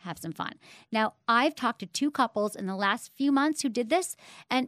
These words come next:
not 'cause I told them to, but they're just like, "Oh, yeah, we went to a bar once," and it, they said it was so hot because what you're doing is a lot of the times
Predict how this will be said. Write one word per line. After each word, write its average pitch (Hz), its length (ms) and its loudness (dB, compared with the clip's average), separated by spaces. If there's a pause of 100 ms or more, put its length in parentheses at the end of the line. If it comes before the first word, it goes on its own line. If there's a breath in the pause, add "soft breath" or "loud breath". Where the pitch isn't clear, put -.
not 277 180 0
'cause 311 120 -4
I 370 60 0
told 330 180 2
them 285 60 2
to, 311 100 0
but 254 80 -4
they're 254 80 0
just 247 100 -6
like, 302 140 -6
"Oh, 381 60 -2
yeah, 381 200 2
we 330 100 4
went 302 140 0
to 330 80 0
a 277 40 2
bar 285 200 4
once," 247 220 0
and 254 100 0
it, 254 100 -2
they 294 120 -2
said 320 100 -6
it 285 60 -4
was 269 100 -4
so 254 300 0
hot 277 260 -4
because 240 240 -6
what 254 140 -4
you're 262 80 -6
doing 311 400 0
is 190 260 -2 (500 soft breath)
a 202 40 -10
lot 262 180 2
of 370 100 -6
the - 60 -16
times 202 380 -4